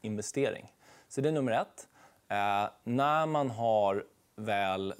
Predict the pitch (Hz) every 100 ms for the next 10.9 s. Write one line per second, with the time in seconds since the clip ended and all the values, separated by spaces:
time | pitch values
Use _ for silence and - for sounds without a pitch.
0 | - 127 - 156 156 - 156 151 - -
1 | 98 101 98 95 - 110 101 92 95 87
2 | 87 127 151 _ - _ _ 120 131 123
3 | 110 104 101 98 87 - 90 90 - _
4 | _ _ - 107 - 101 110 101 - 120
5 | - - - - - 123 113 113 104 98
6 | 98 - 85 98 - 120 113 95 98 104
7 | 101 101 107 101 98 95 92 98 - -
8 | 95 90 95 107 92 90 95 - 113 -
9 | 98 - 104 - - 123 107 95 101 127
10 | 120 101 98 98 98 95 95 170